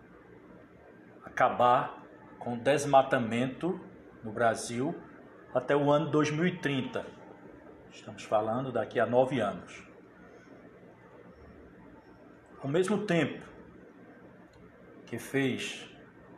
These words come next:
promessas muito boas, por sinal, se fossem praticadas de verdade. Mas,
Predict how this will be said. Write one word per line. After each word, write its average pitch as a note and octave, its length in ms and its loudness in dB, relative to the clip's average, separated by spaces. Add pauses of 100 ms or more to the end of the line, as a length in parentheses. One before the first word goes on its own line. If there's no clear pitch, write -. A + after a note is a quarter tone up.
(420)
promessas A#2 1000 -2 (3000)
muito C3 420 -8
boas, A2+ 600 2
por - 200 -14
sinal, A2+ 600 2 (1900)
se - 240 -10
fossem C3+ 800 -2 (540)
praticadas C3+ 1120 2 (380)
de A2+ 100 -12
verdade. A2 540 2 (1300)
Mas, C#3 540 4